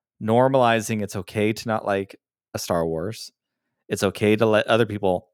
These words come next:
not like something, and that we don't need to rob other people's joy or,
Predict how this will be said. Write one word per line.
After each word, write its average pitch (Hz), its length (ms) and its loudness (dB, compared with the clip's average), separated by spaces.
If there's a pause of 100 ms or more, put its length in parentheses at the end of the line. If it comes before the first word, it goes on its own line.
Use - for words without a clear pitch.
(100)
not 92 260 0
like 90 240 -2
something, 87 480 -12 (640)
and 104 160 0
that 104 80 -4
we 101 100 0
don't 104 180 0
need 95 120 -2
to 98 60 -2
rob 98 260 4
other 104 160 2
people's 117 360 -2
joy 92 420 4 (160)
or, 120 460 4